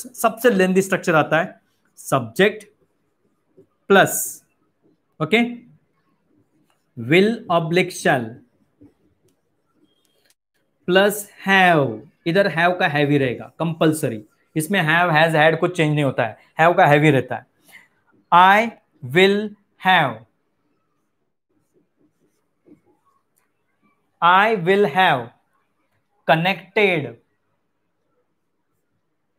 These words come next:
the people, okay, today। I will have,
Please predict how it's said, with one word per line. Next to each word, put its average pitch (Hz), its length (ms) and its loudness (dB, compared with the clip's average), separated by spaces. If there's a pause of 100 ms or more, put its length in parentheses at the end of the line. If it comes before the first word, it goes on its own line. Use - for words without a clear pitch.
(220)
the 139 160 -6
people, 175 480 -4 (2000)
okay, 214 220 0 (440)
today। 151 280 2 (640)
I 175 200 2 (100)
will 233 280 4
have, 139 360 2